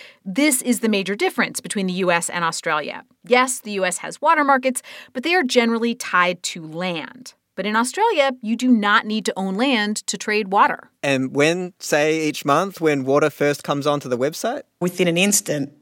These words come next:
Speaker 3: you know, whatever the water availability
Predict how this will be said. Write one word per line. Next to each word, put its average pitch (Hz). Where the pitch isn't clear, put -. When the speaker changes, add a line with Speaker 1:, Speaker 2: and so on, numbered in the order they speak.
Speaker 3:
you -
know, 143
whatever 160
the 147
water 156
availability 143